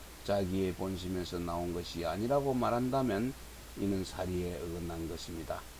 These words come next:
이렇게 하고서 남이 자기에게 의혹을 갖지 않게 하고자 한다면 이는 불가능합니다.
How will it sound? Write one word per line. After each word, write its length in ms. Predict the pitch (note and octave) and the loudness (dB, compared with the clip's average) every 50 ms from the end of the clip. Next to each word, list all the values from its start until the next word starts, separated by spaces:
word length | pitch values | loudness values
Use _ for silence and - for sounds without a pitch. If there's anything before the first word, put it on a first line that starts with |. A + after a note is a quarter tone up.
| - - - - - - - | -14 -14 -14 -12 -12 -8 0
이렇게 360 | C3 D#3 D#3+ D#3 D3 D#3+ D#3 | 4 6 6 6 6 6 6
하고서 520 | C#3 C3 C3+ C3+ C3 C3 B2+ A#2+ C3 B2 A#2+ | 8 8 8 6 6 6 4 4 4 4 6
남이 460 | A#2 A2+ A#2 A#2+ B2 B2 A2 F2+ D#2+ - - - - - - - - - | 6 8 8 8 8 8 6 6 2 -2 -8 -12 -12 -14 -14 -12 -2 2
자기에게 640 | A#2 A2+ A2 A2 A2 A2+ A2 G#2+ G#2 G2+ G#2+ G#2+ | 4 6 6 6 6 6 6 6 6 6 6 6
의혹을 500 | G#2+ - C#3+ D#3 D3+ C#3+ C3 C3+ B2+ A#2 | 6 6 6 6 6 8 8 6 6 4
갖지 320 | A#2+ A#2 A#2 - - - A2 | 2 0 -2 -2 -2 -2 -2
않게 300 | A2 G#2+ G2+ - - G#2 | 0 -2 -2 -2 -4 -4
하고자 420 | G#2 G2+ F#2 G2+ G2+ G2 G2+ F#2+ | -2 -2 0 0 0 0 0 0
한다면 480 | G2 G2 F#2+ G#2 G#2 A2 B2+ C3+ C3+ C#3 - - - - - - - | 2 2 4 4 4 6 6 4 4 2 0 -6 -12 -14 -4 4 6
이는 300 | C#3+ D3 C3 A#2+ G#2+ - - | 8 8 8 6 4 4 2
불가능합니다. 840 | B2+ C#3 C#3+ C#3+ D3 C#3 C3 G#2 F2+ D#2+ E2 D2+ D#2 D2 - D#2+ | 2 2 6 6 6 6 6 2 0 0 -2 -4 -4 -4 -4 -6